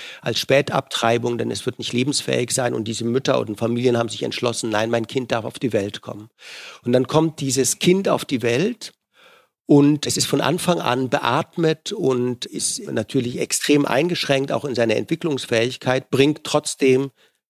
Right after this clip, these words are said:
erstaunlicherweise unendlich viel Liebe in diese Familien. Und die Familien, die sowas erlebt haben, sind unglaublich dankbar für diese Erfahrung, dass dieses Kind geboren wurde und mit ihnen gelebt hat.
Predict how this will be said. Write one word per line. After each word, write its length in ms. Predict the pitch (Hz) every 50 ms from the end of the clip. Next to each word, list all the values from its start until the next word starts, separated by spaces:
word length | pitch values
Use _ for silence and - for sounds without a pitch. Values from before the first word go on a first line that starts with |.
| _ _
erstaunlicherweise 960 | - 113 - - - 147 143 127 127 117 104 120 101 107 104 113 113 110 131
unendlich 640 | 185 147 127 - 127 131 160 156 - 139 120 - -
viel 160 | - 120 107
Liebe 320 | 107 127 147 165 147 156
in 200 | 160 156 139 123
diese 200 | 120 117 - 123
Familien. 640 | - - 113 110 107 113 127 139 139 156 151 151 147 - - - - - - -
Und 140 | - 110 110
die 40 |
Familien, 520 | 120 - 127 117 117 123 127 127 143 131 117
die 80 | 127
sowas 260 | 113 127 113 117 107 -
erlebt 380 | - 113 110 190 - - 120
haben, 180 | 120 117 117 120
sind 160 | 113 117 -
unglaublich 640 | - 165 143 147 135 - 113 - - - - - -
dankbar 600 | 127 113 120 147 143 - _ 139 131 131 143 147
für 180 | - - 127
diese 180 | 107 120 113 147
Erfahrung, 640 | 135 - - - 110 104 110 117 123 139 147 147 - - - - - -
dass 160 | - 110 -
dieses 320 | - 120 107 117 113 -
Kind 380 | - - 151 151 156 156 - -
geboren 520 | - 113 - 113 113 120 135 151 156 143
wurde 280 | 147 156 165 156 156 151
und 180 | 131 110 -
mit 160 | 113 117 113 -
ihnen 240 | - 117 117 113
gelebt 420 | 104 110 107 104 117 92 - - 151
hat. 260 | 151 170 - - -